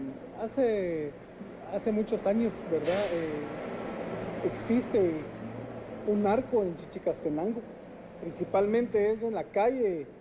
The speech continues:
en donde yo nací, en toda esta avenida donde yo nací y crecí.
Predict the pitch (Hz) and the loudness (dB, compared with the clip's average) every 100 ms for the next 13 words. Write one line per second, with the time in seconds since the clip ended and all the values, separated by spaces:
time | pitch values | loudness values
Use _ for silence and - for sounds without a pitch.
0 | - - - 170 165 156 156 175 202 - | -20 -12 -4 0 0 0 2 2 0 -2
1 | 220 220 190 202 208 214 202 165 180 214 | -4 -2 0 2 2 0 0 0 -2 -2
2 | 214 160 175 208 202 214 233 226 180 143 | -2 -2 -2 -4 -4 -4 -4 -2 -2 -2
3 | - 208 | -4 -8